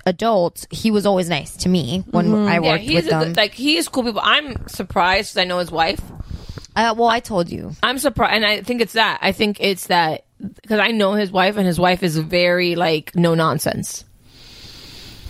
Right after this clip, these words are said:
Speaker 3: Like, she's very, very no nonsense. So I'm surprised that the kids were acting up like this. But sh-, and Vanessa's like, it's because probably mom wasn't around.
Speaker 1: Mom wasn't there.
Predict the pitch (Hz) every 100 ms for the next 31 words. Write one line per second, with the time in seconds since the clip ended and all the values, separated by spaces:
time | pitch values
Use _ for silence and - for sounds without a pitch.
0 | - - - 180 180 - 220 190 180 180
1 | 180 180 175 170 165 160 160 165 214 233
2 | - - - 185 165 160 151 143 - -
3 | - - 185 196 190 175 180 185 160 185
4 | 175 175 156 156 175 170 190 220 - 190
5 | - - 185 175 170 170 214 - - -
6 | - - - - - - - - - -
7 | - 202 196 185 254 202 202 185 165 170
8 | 180 - - - 190 180 220 285 339 -
9 | 139 139